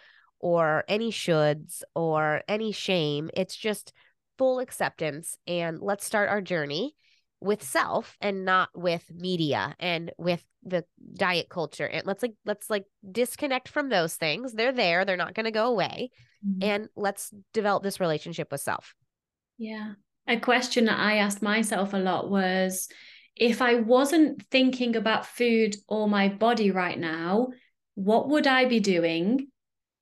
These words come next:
Speaker 2: And that was a really powerful question for me to ask myself, because it was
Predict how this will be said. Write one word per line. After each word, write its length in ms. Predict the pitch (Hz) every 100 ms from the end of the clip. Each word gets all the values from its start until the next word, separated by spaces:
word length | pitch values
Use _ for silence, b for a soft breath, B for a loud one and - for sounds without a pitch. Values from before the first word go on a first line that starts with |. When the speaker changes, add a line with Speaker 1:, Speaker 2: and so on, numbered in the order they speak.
| _ _ -
Speaker 2:
And 100 | 220
that 120 | 190
was 120 | 233
a 80 | 240
really 240 | 220 226
powerful 440 | 220 214 202 202 202
question 500 | 202 202 - 190 185
for 120 | 196
me 100 | 190
to 100 | 185
ask 220 | 185 202
myself, 540 | 202 185 185 170 170 170
because 360 | 196 202 196 B B B
it 200 | - 226
was 260 | 214 208